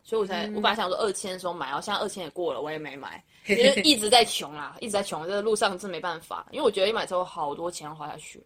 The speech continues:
Speaker 2: 啊，我之前在农场遇到一些西方国家，就是那种欧洲人，就是基本上真的来打工度假的。
Speaker 1: 他们真的是有 holiday 的那种。
Speaker 2: 他们存一点钱，说：“好了，我不做了。”就买台车，就到处去玩。
Speaker 1: 对，没有像我们这，哎呀，我们就花钱，舍不得花，怎么样？我在澳洲真的舍不得花钱，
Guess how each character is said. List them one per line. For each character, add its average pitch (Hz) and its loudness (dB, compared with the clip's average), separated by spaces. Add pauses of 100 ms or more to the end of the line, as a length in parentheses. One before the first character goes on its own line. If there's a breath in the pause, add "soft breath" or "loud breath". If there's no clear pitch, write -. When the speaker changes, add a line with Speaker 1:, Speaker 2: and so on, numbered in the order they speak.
(220 loud breath)
Speaker 2:
啊， 208 -4
我 208 -2
之 285 -6
前 294 -2
在 285 0
农 202 -6
场 214 -8
遇 226 -6
到 214 -4
一 208 -4
些 196 -6
西 202 -6
方 202 -8
国 151 -10
家， 165 -4
就 170 -6
是 185 -10
那 196 -8
种 165 -10
欧 180 -8
洲 175 -6
人， 160 -6
就 - -18
是 262 -10
基 294 -10
本 262 -4
上 233 -8
真 226 -8
的 185 -8
来 151 -6
打 147 -6
工 156 -14
度 156 -10
假 151 -8
的。 - -20 (180)
Speaker 1:
他 370 -6
们 370 -4
真 294 -6
的 294 -4
是 254 -6
有 156 -2
holiday 190 -10
的 - -16
那 151 -14
种。 - -20
Speaker 2:
他 277 -6
们 302 -4
存 214 -6
一 277 -2
点 190 -2
钱， 160 -12
说 208 -10
：“好 180 -6
了， 208 -4
我 175 -4
不 170 -12
做 190 -2
了。” - -6 (160)
就 254 -8
买 180 0
台 170 2
车， 202 -4
就 226 -4
到 233 -4
处 214 -6
去 208 -8
玩。 160 -8 (340)
Speaker 1:
对， 165 -2
没 240 0
有 320 0
像 339 0
我 240 0
们 240 -6
这， 285 -6
哎 403 -10
呀， - -6
我 381 -8
们 302 -6
就 320 -8
花 339 -8
钱， 226 -6
舍 233 -12
不 202 -12
得 202 -6
花， 196 -6
怎 151 -14
么 143 -12
样？ 156 -10
我 131 -12
在 156 -6
澳 180 -2
洲 175 -6
真 165 -8
的 175 -4
舍 160 -4
不 131 -12
得 143 -14
花 120 -18
钱， - -20